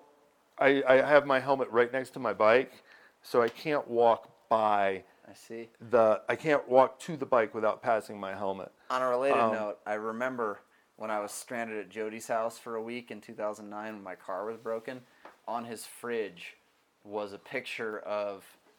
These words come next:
Speaker 2: the Vail post office with you, like, hitting the corner around the
Speaker 1: Uh-huh.
Speaker 2: sign, and it was, like, and you'd handwritten your P O box number underneath the post office
Speaker 1: Right.
Speaker 2: address so that he'd know how to get in touch with you.
Speaker 1: Well,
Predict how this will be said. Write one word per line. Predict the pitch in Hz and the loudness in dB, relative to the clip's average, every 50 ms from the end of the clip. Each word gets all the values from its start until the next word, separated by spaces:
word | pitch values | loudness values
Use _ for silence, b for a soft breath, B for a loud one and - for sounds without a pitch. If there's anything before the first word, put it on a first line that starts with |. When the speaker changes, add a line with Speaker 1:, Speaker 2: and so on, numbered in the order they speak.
| _ _ _ - | _ _ _ -10
Speaker 2:
the | - 110 101 101 95 95 90 85 90 | -8 -6 -6 -4 -6 -8 -10 -12 -8
Vail | 110 113 113 117 117 120 120 117 | -6 -4 -2 -2 -2 -2 -4 -4
post | - - 135 123 123 120 - - | -6 -4 -4 -4 -4 -4 -4 -6
office | 104 92 90 - - 104 98 - - - - - _ _ _ _ _ _ _ | -6 -6 -6 -10 -10 -12 -14 -12 -14 -18 -20 -20 _ _ _ _ _ _ _
with | 113 117 110 - | -12 -12 -12 -12
you, | 104 113 120 123 123 123 120 117 | -12 -10 -8 -8 -8 -8 -8 -8
like, | 110 113 107 104 - _ - _ _ _ | -6 -6 -6 -6 -8 _ -20 _ _ _
hitting | _ 139 139 135 127 117 | _ -6 -6 -4 -4 -8
the | 110 | -10
corner | - - - 131 123 123 120 117 113 110 107 107 104 | -10 -8 -4 -2 -2 -2 -2 -2 -6 -6 -6 -6 -6
around | 110 110 110 110 113 110 | -4 -4 -4 -4 -6 -6
the | 107 | -8
Speaker 1:
Uh-huh. | 143 143 | -10 -10
Speaker 2:
sign, | 156 - 127 123 120 113 107 104 101 98 104 - b b b b b b b b b b _ - | -6 -4 -4 -2 -2 -4 -4 -6 -10 -12 -16 -18 b b b b b b b b b b _ -6
and | 120 120 117 113 110 107 107 | -4 -2 -2 -4 -4 -6 -8
it | 107 - | -8 -8
was, | 98 110 107 - | -8 -8 -8 -6
like, | 117 110 107 104 - | -4 -4 -4 -4 -6
and | 98 107 107 | -10 -10 -10
you'd | 104 110 110 101 | -10 -10 -10 -10
handwritten | 110 117 113 110 107 113 117 - 101 101 | -8 -8 -8 -8 -4 -6 -6 -6 -6 -14
your | 98 101 | -16 -16
P | - - - 127 117 110 | -16 -16 -12 -8 -4 -2
O | 110 113 | -2 -2
box | 107 110 107 104 101 - - - | -2 -2 -4 -4 -6 -8 -12 -20
number | 113 107 101 101 98 95 92 90 90 - _ b b b b b b - - | -18 -16 -16 -14 -14 -12 -14 -14 -14 -18 _ b b b b b b -14 -8
underneath | 117 117 113 104 104 104 107 110 110 107 - _ _ 135 | -8 -8 -6 -8 -10 -10 -10 -10 -12 -12 -14 _ _ -10
the | 104 107 101 95 _ _ _ _ | -8 -8 -8 -8 _ _ _ _
post | - 139 120 120 113 - - - | -6 -4 -4 -4 -4 -8 -8 -8
office | 107 98 95 - 104 95 - - 87 90 | -8 -8 -8 -12 -14 -16 -14 -14 -12 -6
Speaker 1:
Right. | 120 117 104 95 | -2 -2 -2 -2
Speaker 2:
address | 101 95 92 92 98 - | -4 -6 -10 -12 -12 -14
so | - 107 98 | -12 -12 -12
that | 92 95 | -12 -12
he'd | 104 104 95 101 | -12 -14 -14 -14
know | 98 98 98 | -14 -12 -12
how | 107 95 | -12 -12
to | 95 98 | -12 -12
get | 92 92 92 | -12 -14 -16
in | 95 | -16
touch | _ - 104 95 - - | _ -10 -10 -10 -10 -14
with | 73 _ | -20 _
you. | 71 67 71 _ B B B B B B 117 123 127 | -20 -20 -20 _ B B B B B B -20 -20 -18
Speaker 1:
Well, | 127 131 135 135 117 | -14 -12 -12 -12 -12